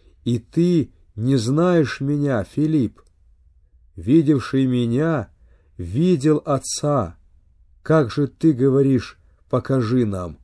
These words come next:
Отца"? Разве ты не веришь, что я в Отце и Отец во мне?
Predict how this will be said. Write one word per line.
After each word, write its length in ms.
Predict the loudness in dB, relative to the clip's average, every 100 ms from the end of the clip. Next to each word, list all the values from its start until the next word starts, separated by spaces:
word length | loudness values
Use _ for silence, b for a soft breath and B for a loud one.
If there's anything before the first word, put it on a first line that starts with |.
| _ -14
Отца"? 580 | -14 -12 -10 -10 -10 -16 _ _ -20 -20 _ _ _ -20 _
Разве 400 | 0 0 2 0
ты 180 | 2 0
не 180 | 2 2
веришь, 580 | 4 4 4 2 -2 -18 -20 -18
что 340 | -18 0 2
я 380 | 4 4 6 6
в 80 | 4
Отце 680 | 2 -2 -2 2 2 0 -6 _ _ 2
и 100 | 4
Отец 580 | 4 2 2 2 0
во 180 | -2 0
мне? 440 | 0 0 -2 -4